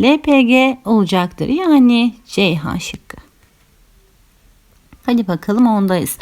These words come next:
Aktarma organlarından hangisi araca geri hareketi sağlar? Diferansiyel, şaft, vites kutusu, kavrama. Vites kutusu olacak değil mi arkadaşlar? Yani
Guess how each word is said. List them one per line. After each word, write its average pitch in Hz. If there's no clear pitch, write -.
Aktarma 302
organlarından 269
hangisi 247
araca 330
geri 208
hareketi 269
sağlar? 180
Diferansiyel, 247
şaft, 226
vites 208
kutusu, 277
kavrama. 190
Vites 220
kutusu -
olacak 170
değil 427
mi 269
arkadaşlar? 175
Yani 214